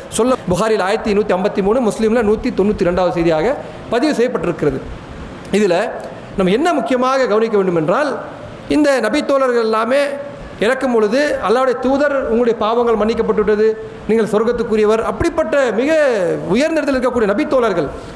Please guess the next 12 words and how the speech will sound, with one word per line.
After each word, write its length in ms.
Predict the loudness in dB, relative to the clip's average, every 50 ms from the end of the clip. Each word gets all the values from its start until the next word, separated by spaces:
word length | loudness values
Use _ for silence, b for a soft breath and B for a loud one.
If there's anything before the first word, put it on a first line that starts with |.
| B B B B -6 -2 0 2
இவர்களும் 480 | 2 2 2 2 2 0 0 0 0 0 2
கூட 180 | 2 2 4 2 2 2 0
அந்த 140 | 0 2 0 0 0 0
கபரில் 340 | 0 0 0 0 0 0 2
போய் 120 | 2 2 0
அடக்கம் 320 | 0 0 0 0 0 2
செய்யணும், 380 | 2 2 2 4 2 2 2 2 2
உள்ளே 160 | 2 2 2 2
வைக்கணும்னா 420 | 2 0 0 0 0 2 2 2 2 0 -2 B B B B B B B -2 -2 -2
எவ்வளோ 200 | 0 2 2 2 2 0
அச்சத்தோடு 540 | 0 -2 -2 -2 -2 0 0 0 2 2 2
வாழ்ந்திருக்கிறாங்க. 560 | 2 0 0 0 0 0 0 -2 -2 -4 -6